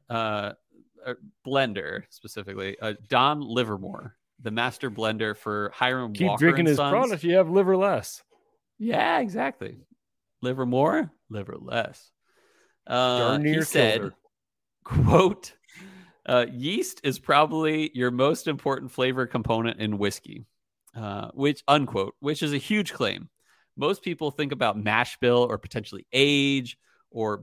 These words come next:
Speaker 1: barrels, uh, would be the number one, but Don Livermore disagrees. Uh, "Some yeasts are handed down generation to generation, and even recently, uh, we were talking about Wilderness Trail and their proprietary yeast strains.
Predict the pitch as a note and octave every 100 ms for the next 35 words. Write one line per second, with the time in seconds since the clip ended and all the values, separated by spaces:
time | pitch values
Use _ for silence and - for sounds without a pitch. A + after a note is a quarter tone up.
0 | - D3 D3+ D3+ C#3+ C#3+ C#3 - - A2+
1 | A2 A2 A#2 A#2 A#2 A2+ A2 A2+ B2 B2
2 | A2+ G#2+ G#2 G#2 G#2 - A#2+ C3+ D3 D#3
3 | E3+ D3+ - - A#2+ A#2+ A#2+ A#2 A#2 G#2
4 | A2 - G2+ G2 F2 F#2+ - _ _ _
5 | _ _ A2 A2 - E3+ F#3 E3+ E3+ -
6 | - B2 C3 D3 D3+ C3+ C3 B2 C#3 D3+
7 | D3+ C#3+ - B2+ A#2 A#2 A2 G2+ G2 -
8 | G2+ G2+ A#2+ A#2+ F#3 A#3 F3+ A2 B2 G3
9 | - C3+ A#2+ A2 A2 A2 _ _ _ _
10 | - A#2 A2 A2 C3+ B2+ - C3 - A#2+
11 | A2+ G#2+ A2 B2+ A#2+ A2+ G#2 - - F3
12 | A2 - A2 A2 - A#2+ _ D#3 D#3+ D#3
13 | - C#3 B2 G#2+ D3 D3 - G2 - -
14 | -